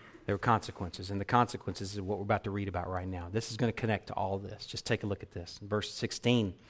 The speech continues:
"To the woman he said, 'I will surely multiply your pain in childbearing. In pain you shall bring forth children.'" Before the days of epidural, right? Some of y'all that asked for an epidural too late,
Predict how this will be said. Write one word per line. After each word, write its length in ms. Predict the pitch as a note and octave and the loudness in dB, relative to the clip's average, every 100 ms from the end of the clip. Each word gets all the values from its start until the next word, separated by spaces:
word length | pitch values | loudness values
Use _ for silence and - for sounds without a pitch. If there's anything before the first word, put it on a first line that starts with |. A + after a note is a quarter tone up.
| - - - - | -16 -16 -12 6
"To 100 | E3 | 10
the 120 | F3+ | 12
woman 320 | G3 G#3+ F#3 | 12 12 12
he 140 | D3+ D#3 | 12 10
said, 360 | D#3 D3 C#3+ - - - | 12 12 12 2 4 12
'I 80 | |
will 140 | D#3 C#3+ | 12 12
surely 420 | - G#3+ A#3+ A#3 | 10 12 12 12
multiply 560 | F#3+ G#3 G#3 - G3 F#3+ | 12 12 10 10 12 12
your 240 | E3+ E3 | 10 8
pain 380 | E3 F3+ E3+ C#3+ | 8 8 10 10
in 100 | B2 | 8
childbearing. 720 | - E3+ E3+ A#2+ G#2+ G2 G2 - - - | 10 12 12 8 4 4 0 -2 -10 6
In 180 | E3+ D#3 | 8 10
pain 400 | G3+ A3 B3 A3 | 12 12 12 10
you 80 | |
shall 180 | F3 D3 | 8 6
bring 420 | A#2 B2+ E3+ G3+ | 6 10 10 10
forth 460 | F#3+ F3 E3+ E3 E3 | 6 8 10 8 4
children.'" 560 | - E3+ B2+ G#2 F#2 E2 _ _ _ _ _ _ _ _ _ | 8 10 8 4 -4 -8 _ _ _ _ _ _ _ _ _
Before 260 | B2+ F3 G3 | 8 12 12
the 80 | |
days 280 | F#3 G3 E3+ | 12 12 12
of 80 | D#3 | 10
epidural, 680 | E3 F#3+ D3+ F3+ A3+ B3+ B3+ - - _ - - - _ - - - - - | 10 10 10 12 12 12 8 -4 -20 _ -20 -20 -20 _ -20 -20 -20 -20 8
right? 440 | C3 F3 A#3 B3+ - - - - - - - | 12 12 12 12 2 -12 -14 -14 -14 -14 4
Some 180 | E3+ G3 | 10 12
of 60 | |
y'all 260 | G#3 G#3 G#3 | 12 12 12
that 180 | E3+ F#3 | 12 12
asked 340 | F3+ G#3 - | 12 12 10
for 120 | G3+ | 10
an 60 | F3 | 12
epidural 480 | G3 G3+ G3 G#3 G3+ | 12 12 12 12 12
too 160 | G3+ | 12
late, 340 | G3 A3 A#3+ | 12 12 12